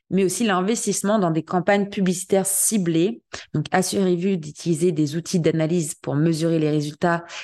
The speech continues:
et ajuster votre stratégie en concurrence, en conséquence de vos concurrents, justement. Donc, euh, n'hésitez pas, encore une fois, à utiliser, euh, les outils basiques, en fait, euh, de, de vos outils, euh, de tous les jours.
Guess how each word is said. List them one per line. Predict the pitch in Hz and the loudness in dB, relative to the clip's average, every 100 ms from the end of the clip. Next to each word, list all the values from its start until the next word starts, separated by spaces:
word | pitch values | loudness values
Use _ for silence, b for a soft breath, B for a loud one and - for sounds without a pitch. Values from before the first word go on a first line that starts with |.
| B | B
et | - - | -4 0
ajuster | 226 202 196 214 | 0 0 0 0
votre | 170 - 170 | 0 -2 -4
stratégie | - 180 175 156 170 | -2 -2 0 0 0
en | 156 | 0
concurrence, | 160 156 165 160 214 - - - _ _ _ _ _ _ - | -2 -2 0 2 0 -2 -8 -10 _ _ _ _ _ _ -2
en | 185 | 0
conséquence | 208 202 180 180 214 - - B B B B | 0 0 0 0 -2 -2 -10 B B B B
de | 180 254 | 0 2
vos | 254 | 0
concurrents, | 214 226 226 170 | 0 0 0 0
justement. | 175 170 120 92 - B B B B 180 | -2 -2 -2 -4 -6 B B B B -2
Donc, | 180 185 185 | 0 0 0
euh, | 180 180 | 2 2
n'hésitez | 190 196 208 | 0 0 0
pas, | 208 | 2
encore | 202 196 | 0 0
une | 185 | 0
fois, | 180 208 | 0 0
à | |
utiliser, | 180 175 180 180 165 180 165 - | 0 -2 -2 0 2 0 0 -2
euh, | 160 156 147 151 | -2 0 0 0
les | 156 185 175 | 2 2 2
outils | 185 - 190 185 185 - _ _ _ _ _ _ - | 0 -2 2 2 0 -10 _ _ _ _ _ _ -8
basiques, | 156 151 214 214 208 262 - | -6 0 2 2 0 -2 -4
en | - | -4
fait, | 156 180 - - | 2 0 0 -2
euh, | 151 | -2
de, | 143 156 151 151 | 0 0 2 0
de | 147 | 0
vos | 156 160 | 0 0
outils, | 160 - - 170 | 0 -4 0 2
euh, | 160 | 2
de | 147 147 | 0 -2
tous | 175 | 0
les | 160 | 0
jours. | 151 180 226 | 2 0 0